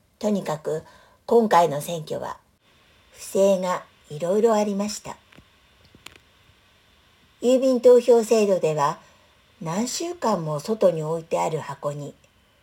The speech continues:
夜中でも郵便投票の封筒を差し入れることができました。特に大都市の黒人街では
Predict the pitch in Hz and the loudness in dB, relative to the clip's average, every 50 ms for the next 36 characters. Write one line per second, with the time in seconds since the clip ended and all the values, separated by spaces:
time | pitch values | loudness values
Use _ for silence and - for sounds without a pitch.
0 | _ _ _ _ _ _ _ _ _ - 185 185 196 202 214 208 196 196 196 190 | _ _ _ _ _ _ _ _ _ -4 -2 0 0 0 2 4 4 6 6 6
1 | 170 160 156 151 165 190 202 226 220 247 254 247 240 269 269 269 254 - - 196 | 4 2 -2 -4 2 4 4 4 4 2 0 -2 2 4 4 4 4 2 0 -2
2 | 180 175 175 170 160 - - 190 180 - - 196 190 190 185 185 185 165 - - | -2 -2 -2 -4 -4 -4 -6 -6 -6 -4 -2 0 2 4 4 2 2 0 -4 -8
3 | 175 170 - - 269 277 277 302 320 311 269 220 - - 160 156 - 190 185 156 | -10 -10 -8 -6 -6 -4 -2 -2 0 0 0 -2 -4 -6 -12 -12 -12 -12 -12 -12
4 | - - - _ _ - 165 156 - - 156 160 160 170 156 - - - - - | -14 -14 -16 _ _ -12 -12 -12 -12 -10 -10 -8 -8 -8 -10 -12 -14 -16 -16 -18
5 | _ _ _ _ _ _ _ _ _ _ _ _ _ _ _ _ _ _ _ _ | _ _ _ _ _ _ _ _ _ _ _ _ _ _ _ _ _ _ _ _
6 | _ _ _ _ _ _ _ _ _ _ _ _ _ _ _ _ _ - 277 277 | _ _ _ _ _ _ _ _ _ _ _ _ _ _ _ _ _ 2 4 4
7 | 269 233 208 190 190 190 - _ _ _ - - _ _ _ _ - - 160 208 | 4 2 2 2 -2 -6 -10 _ _ _ -20 -20 _ _ _ _ 2 4 6 6
8 | 233 226 233 226 226 - 226 202 170 156 151 - 180 151 - 214 220 247 262 269 | 6 4 2 0 0 -2 -4 -6 -6 -6 -6 -8 -8 -4 -4 -2 0 0 0 0
9 | 240 196 170 156 151 151 143 139 151 135 - - | 0 0 -2 -2 -4 -6 -8 -8 -8 -8 -10 -10